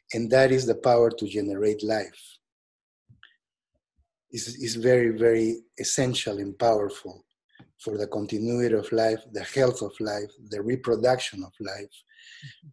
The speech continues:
this sacred power, this universal power called Yanantin. So Yanantin pretty much means with my complement,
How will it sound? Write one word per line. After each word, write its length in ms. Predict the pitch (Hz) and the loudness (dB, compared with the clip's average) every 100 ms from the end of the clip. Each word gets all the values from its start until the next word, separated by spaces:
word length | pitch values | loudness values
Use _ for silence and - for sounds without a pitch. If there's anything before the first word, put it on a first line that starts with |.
| _ _ - | _ _ -10
this 460 | 110 113 - - _ _ _ | -6 -4 -6 -10 _ _ _
sacred 560 | - 143 127 120 104 - | 2 4 4 2 -2 0
power, 400 | 127 117 104 101 | 2 4 2 -2
this 200 | 107 107 | -6 -4
universal 560 | 107 104 104 110 107 101 | -4 -2 -2 -2 -6 -6
power 380 | 120 113 104 101 | 0 0 0 -4
called 260 | 107 101 | -8 -6
Yanantin. 640 | 104 98 113 113 104 95 - _ _ _ _ _ _ _ _ _ _ _ _ _ - - _ _ _ _ _ _ _ _ _ _ _ _ _ | -8 -6 -6 -6 -6 -12 -18 _ _ _ _ _ _ _ _ _ _ _ _ _ -20 -20 _ _ _ _ _ _ _ _ _ _ _ _ _
So 680 | - - 131 123 120 117 - - _ _ _ _ _ _ _ _ - | -6 2 4 6 6 4 -2 -16 _ _ _ _ _ _ _ _ -4
Yanantin 880 | 120 117 139 156 151 139 131 123 - | 0 4 6 6 8 8 6 2 0
pretty 160 | 127 | 2
much 260 | 127 127 - | 4 2 0
means 540 | 123 120 120 - - - 214 | -2 -2 -2 -4 -6 -10 -6
with 240 | 113 113 | -4 -2
my 160 | 110 101 | -4 -4
complement, 720 | - 120 113 95 90 92 | -2 -2 -2 -6 -10 -16